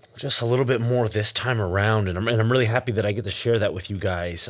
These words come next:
Um, because again, you know, like, and this is where it comes into, like, "Okay, God, like, this is when I'm supposed to be reading this.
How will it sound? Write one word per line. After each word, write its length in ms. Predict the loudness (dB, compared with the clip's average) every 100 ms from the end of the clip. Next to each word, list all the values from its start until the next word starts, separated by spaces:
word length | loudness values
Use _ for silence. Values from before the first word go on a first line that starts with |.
| -4
Um, 760 | -2 0 -2 -4 -8 -10 -14 -18 _ _ _ _ _ _ _ _ _ _ _ _ -10
because 240 | -4 -2
again, 500 | -2 0 2 2 0
you 120 | -2
know, 160 | -2 -2
like, 300 | -2 -4 -4
and 140 | -2
this 160 | 0 0
is 240 | 0 -4 -8 -20 -20 -20 -20 -20 _ _ _ _ _ _
where 600 | -2 2 4 4 2 0
it 140 | -2 -4
comes 300 | 0 2 2
into, 280 | 2 0 0
like, 440 | 2 0 -2 -8 -16 _ _ _ _ _ _ -8
"Okay, 280 | -6 -4 -4
God, 280 | -4 -4 -6
like, 180 | -8 -2
this 200 | 0 0
is 100 | 0
when 180 | -2 -2
I'm 120 | -2
supposed 500 | -4 -4 -8 -6 -6
to 40 |
be 140 | -8 -8
reading 400 | -10 -10 -10 -12
this. 420 | -10 -8 -8